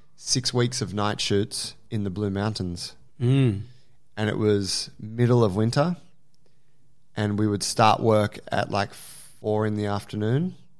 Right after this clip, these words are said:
Speaker 1: So you'd start work right at that time when you're just kind of starting to wind down.
Speaker 2: Six weeks.
Speaker 1: And then you would finish at, like, six A M.
Speaker 2: Oh, I hate night
Speaker 1: Drive
Speaker 2: shoots.
Speaker 1: home and sleep during the day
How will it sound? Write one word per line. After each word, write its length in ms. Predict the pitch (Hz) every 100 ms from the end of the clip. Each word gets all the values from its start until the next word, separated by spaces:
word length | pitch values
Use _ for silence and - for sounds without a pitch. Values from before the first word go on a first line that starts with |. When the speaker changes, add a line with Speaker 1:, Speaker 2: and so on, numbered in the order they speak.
| - - - - -
Speaker 1:
So 160 | - 110
you'd 180 | 110 101
start 360 | - 120 113
work 240 | 110 107 104
right 200 | 107 104
at 100 | 101
that 180 | 98 -
time 320 | 101 98 101
when 140 | 101
you're 100 | 98
just 260 | 90 98 -
kind 180 | 101 92
of 80 | 90
starting 340 | - 92 95
to 100 | 98
wind 280 | 95 92 92
down. 320 | 95 131 170 - - -
Speaker 2:
Six 520 | - - 156 156 -
weeks. 520 | 113 113 110 - - - - -
Speaker 1:
And 120 | 107 104
then 200 | 107 104
you 100 | 104
would 160 | 98
finish 500 | - 117 107 101 - -
at, 120 | - 131
like, 340 | 92 90 - - -
six 320 | - 120 -
A 40 |
M. 340 | 98 95 90 87 - 135
Speaker 2:
Oh, 40 |
I 280 | 135 123 110
hate 280 | 104 113 -
night 200 | 101 104
Speaker 1:
Drive 260 | 113 107
Speaker 2:
shoots. 60 | 95
Speaker 1:
home 180 | 101 98
and 80 | 92
sleep 360 | - 107 101
during 300 | - 101 95
the 80 | 95
day 460 | 92 95 92 92